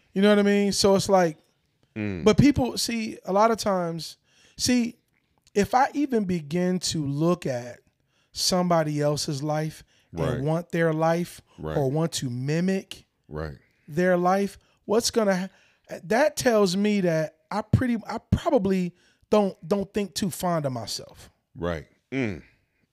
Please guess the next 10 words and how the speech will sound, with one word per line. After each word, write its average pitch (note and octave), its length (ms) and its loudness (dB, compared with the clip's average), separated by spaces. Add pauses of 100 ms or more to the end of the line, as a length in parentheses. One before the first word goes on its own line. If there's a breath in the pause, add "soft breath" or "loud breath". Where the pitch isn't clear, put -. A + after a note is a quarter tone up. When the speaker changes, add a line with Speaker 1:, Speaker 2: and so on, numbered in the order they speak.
(180)
Speaker 2:
Mm, D#2+ 220 -12 (140)
mm, E2+ 240 -14
mm. C#2+ 220 -16 (380)
Speaker 1:
I A3 80 4
don't C4 180 6
have B3 320 -2
any A3+ 200 2
established F#3 720 -2
character F3+ 720 -4
Speaker 2:
Yeah, D#2 240 -6